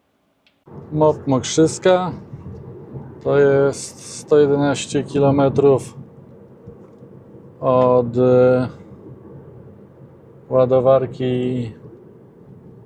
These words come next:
Supercharger w Rzeszowie. A tak tylko podjadę, przejechać, zobaczyć, co tu się dzieje, czy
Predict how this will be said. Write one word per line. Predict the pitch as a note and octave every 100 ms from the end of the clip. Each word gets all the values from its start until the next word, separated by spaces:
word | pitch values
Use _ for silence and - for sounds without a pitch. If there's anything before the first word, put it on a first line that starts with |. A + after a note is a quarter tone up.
| - - - B2
Supercharger | - C3 A#2 A#2+ A#2 C3 B2 A#2 B2 A#2 A2+
w |
Rzeszowie. | A2+ A#2 D3 C#3+ E3 F3 E3 - - - - - - - - - - - - - - - -
A | G#3+ F#3+
tak | F3+ D#3+
tylko | D3+ C#3
podjadę, | B2+ C3 B2 B2 A#2+ A#2
przejechać, | - A#2+ B2 A2+ B2 A2
zobaczyć, | A#2 A#2+ A#2 B2 - - - - - - - - - - - -
co | B2+
tu | - A#2
się | - B2 A#2 A2 - - - - -
dzieje, | A#2+ B2+ B2 B2+ A#2+
czy | - A#2+ A#2